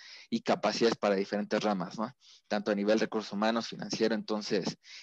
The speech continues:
quien no se adapta, pues simplemente se queda retrasado, en, rezagado más bien.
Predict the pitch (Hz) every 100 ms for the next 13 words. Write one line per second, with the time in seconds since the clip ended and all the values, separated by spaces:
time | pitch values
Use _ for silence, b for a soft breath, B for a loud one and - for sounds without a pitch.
0 | - 123 123 143 151 127 120 131 - 101
1 | - 110 117 107 104 110 110 104 107 107
2 | 101 90 82 - 101 107 131 B B B
3 | - 107 107 113 101 101 104 120 113 107
4 | 110 110